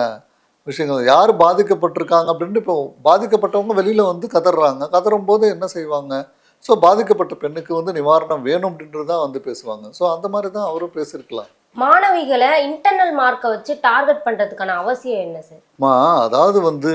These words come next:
Speaker 1: இந்த இன்டர்னல் மார்க் போடுறது வந்து பாத்தீங்க அப்படின்னா அது பேராசிரியர்களுடைய கையில தான் இருக்கு. So அந்த இடத்துல வந்து செக் பாயிண்ட் வச்சா இவங்க வந்து நம்ம நினைக்கிற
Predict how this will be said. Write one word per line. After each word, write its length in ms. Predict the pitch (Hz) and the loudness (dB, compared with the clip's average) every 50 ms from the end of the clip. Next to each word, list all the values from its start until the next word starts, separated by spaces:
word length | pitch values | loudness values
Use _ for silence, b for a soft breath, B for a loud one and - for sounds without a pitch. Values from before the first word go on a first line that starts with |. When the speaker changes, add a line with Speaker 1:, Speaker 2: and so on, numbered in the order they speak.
| 165 190 | -2 -4
Speaker 1:
இந்த 180 | 202 180 147 143 | -4 -2 -2 -2
இன்டர்னல் 560 | 143 147 156 - - 202 202 202 208 196 190 180 | -2 -4 -4 -4 -4 -2 0 2 2 2 2 2
மார்க் 400 | 160 147 147 160 165 151 - 175 151 - | 4 4 6 4 4 0 -4 -6 -6 -4
போடுறது 500 | - 147 156 170 165 175 175 160 143 156 | -2 0 2 2 2 2 0 0 0 -2
வந்து 220 | 151 143 139 143 151 | -2 -2 -2 -4 -4
பாத்தீங்க 400 | 143 - 135 123 - - 123 117 | 0 0 0 0 -2 -6 -8 -8
அப்படின்னா 340 | 123 117 107 120 120 143 170 196 185 | -8 -8 -8 -6 -2 0 0 0 0
அது 140 | 160 143 139 | 0 -2 -2
பேராசிரியர்களுடைய 1000 | - 139 147 151 156 156 151 143 - 147 135 123 120 120 117 113 110 107 110 107 | -2 0 0 2 2 2 0 -2 -4 -6 -6 -6 -6 -8 -10 -10 -10 -8 -10 -8
கையில 340 | - 123 120 120 117 117 110 | -6 -6 -6 -6 -6 -6 -6
தான் 180 | 123 123 113 | -6 -8 -8
இருக்கு. 280 | 107 104 - _ - 110 _ _ _ | -10 -12 -16 _ -20 -20 _ _ _
So 140 | - 175 156 135 127 135 165 196 220 - - _ _ 113 120 | -2 0 2 2 4 4 2 0 -2 -4 -10 _ _ -6 -4
அந்த 420 | 131 147 165 196 214 214 214 233 220 208 | -4 -4 -4 -6 -6 0 2 4 6 6
இடத்துல 480 | 196 196 202 226 226 - 233 226 220 | 6 6 4 4 4 4 4 4 2
வந்து 220 | 208 202 196 196 220 220 | 2 0 -2 -4 -2 -2
செக் 240 | - 175 180 185 | -2 -2 -2 0
பாயிண்ட் 320 | - 190 185 180 175 165 175 | 0 2 2 0 0 -2 -4
வச்சா 360 | 156 160 156 151 - 185 190 202 | -2 -4 -4 0 2 4 4 4
இவங்க 300 | 190 170 170 170 165 160 | 4 0 -4 -6 -4 -2
வந்து 220 | 156 151 156 175 170 | -2 -2 -2 -2 -2
நம்ம 240 | 165 156 151 151 151 147 143 139 131 127 120 | -2 -2 0 2 2 2 2 2 0 -2 -4
நினைக்கிற 380 | 123 143 160 175 170 202 180 | -4 -4 -4 -4 -2 0 2